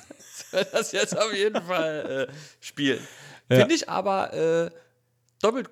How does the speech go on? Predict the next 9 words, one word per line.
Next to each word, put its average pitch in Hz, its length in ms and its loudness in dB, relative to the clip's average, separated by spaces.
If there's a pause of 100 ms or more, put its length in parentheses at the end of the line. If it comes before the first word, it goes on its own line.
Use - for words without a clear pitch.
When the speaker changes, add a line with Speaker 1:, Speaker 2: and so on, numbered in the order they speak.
Speaker 1:
cool 180 180 2
eigentlich. 104 680 -12 (1000)
Speaker 2:
Ja. 117 640 4 (560)
Speaker 1:
Finde 139 160 -10
ich 135 120 -16
doppelt 110 260 -8 (120)
cool. 113 340 -8
Speaker 2:
Ja. 135 300 6
Speaker 1:
Erstens 127 320 2